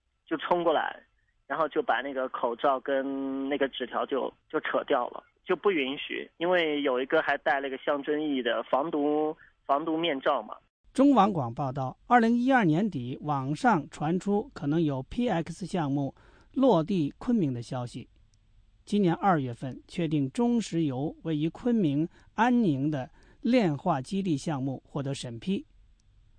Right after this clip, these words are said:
Speaker 2: 作为炼化基地下游配套项目，P X化工项目受到各方关注。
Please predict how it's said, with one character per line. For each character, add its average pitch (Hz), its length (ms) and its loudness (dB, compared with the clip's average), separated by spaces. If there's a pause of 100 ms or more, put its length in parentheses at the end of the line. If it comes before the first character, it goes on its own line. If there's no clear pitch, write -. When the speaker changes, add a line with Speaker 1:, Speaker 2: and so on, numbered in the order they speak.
(100)
Speaker 2:
作 175 160 0
为 160 100 2
炼 185 240 2
化 147 160 -2
基 175 160 -4
地 156 240 -2
下 175 360 2
游 131 260 -4
配 175 300 0
套 143 180 -2
项 131 260 -4
目 131 220 -4 (260)
，P 226 220 0
X 170 300 -2
化 165 160 0
工 170 200 -2
项 165 240 -2
目 143 220 -2
受 151 220 -6
到 135 160 -8
各 180 180 -2
方 214 240 -2
关 147 240 -4
注。 127 180 -12